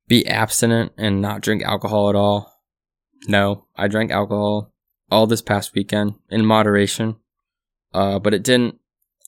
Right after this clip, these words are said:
interfere with my work. It didn't interfere with my goals. It didn't make me feel like crap. And that's the biggest thing for me, is I will drink, but I won't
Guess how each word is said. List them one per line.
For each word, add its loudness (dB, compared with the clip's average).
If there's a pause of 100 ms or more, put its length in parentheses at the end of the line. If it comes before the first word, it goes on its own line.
(160)
interfere 4
with 2
my 0
work. -2
It 0
didn't -2
interfere -2
with 0
my -4
goals. 0 (680)
It -8
didn't 4
make -2
me -2
feel 0
like 0
crap. -2 (500)
And -2
that's 2
the 0
biggest 2
thing 0
for -2
me, 0
is -6
I 0
will 2
drink, -2 (600)
but 0
I 4
won't 0